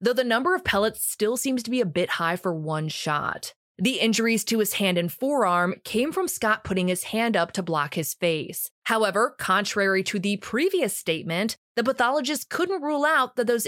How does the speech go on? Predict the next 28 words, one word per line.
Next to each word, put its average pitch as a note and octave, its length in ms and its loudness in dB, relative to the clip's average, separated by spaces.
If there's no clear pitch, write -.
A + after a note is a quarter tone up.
injuries B3+ 380 0
came A#3 220 -2
from A#3 140 0
a B3+ 160 0
second G#3+ 580 -2
or F#3+ 160 0
third E3 340 -2
shot. - 460 -2
And F#3 100 0
yes, A#3 200 2
that A3 120 4
was A3 160 0
as G#3 140 -2
frustrating F3+ 500 0
for F#3 80 -2
you E3 140 2
to D#3+ 60 -4
hear A#3+ 280 2
as F#3+ 220 2
it - 80 -4
was D#3 240 -2
for E3 120 -12
me D#3 140 -4
to D3+ 80 -4
write. - 480 -4
According A3+ 440 0
to F#3+ 120 -4
Stuff, A#3+ 500 0